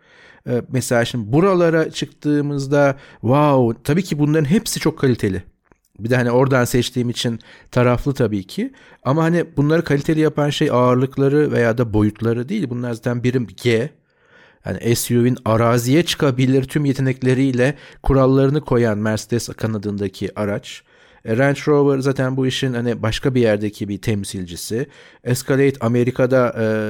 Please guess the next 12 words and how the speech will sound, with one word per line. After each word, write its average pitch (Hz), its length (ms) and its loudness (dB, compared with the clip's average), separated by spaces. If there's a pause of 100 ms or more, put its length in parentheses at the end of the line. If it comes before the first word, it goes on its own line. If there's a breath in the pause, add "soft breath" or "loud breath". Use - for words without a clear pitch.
(200)
yani 110 220 -2
F - 100 -6
B 131 160 4
I'ın 135 160 4
bile 117 140 2
kullandığı 104 640 -2
şey, 107 160 -2
hani 104 220 -2
o 101 260 0
devasa 101 560 -2
büyüklük 98 480 -8
vesaire. 101 580 -6